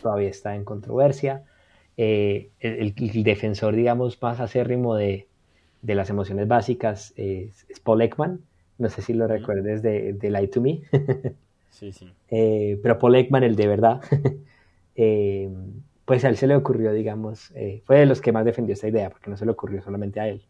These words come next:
Speaker 1: pero, pero es de los que más defiende esta idea todavía. De nuevo, ahí tienes, hay unas críticas interesantes, pero,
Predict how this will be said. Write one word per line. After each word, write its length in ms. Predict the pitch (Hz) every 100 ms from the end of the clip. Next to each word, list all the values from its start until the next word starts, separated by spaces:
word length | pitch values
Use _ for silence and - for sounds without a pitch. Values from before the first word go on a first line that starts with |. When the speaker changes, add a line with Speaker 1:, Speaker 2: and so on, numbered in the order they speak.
| _ _ _ _ _
Speaker 1:
pero, 460 | - 101 95 92 92
pero 140 | - 104
es 40 |
de 60 | 113
los 80 |
que 100 | 113
más 120 | 107 101
defiende 280 | 101 113
esta 160 | 104 110
idea 220 | 107 110
todavía. 440 | - 120 185 151 - - _ _
De 120 | 135 117
nuevo, 140 | 117
ahí 100 | 104
tienes, 320 | 110 110 107 _
hay 140 | 131 151
unas 260 | 170 170
críticas 360 | 147 165 147 131
interesantes, 640 | 123 123 113 113 101 113
pero, 340 | - 110 107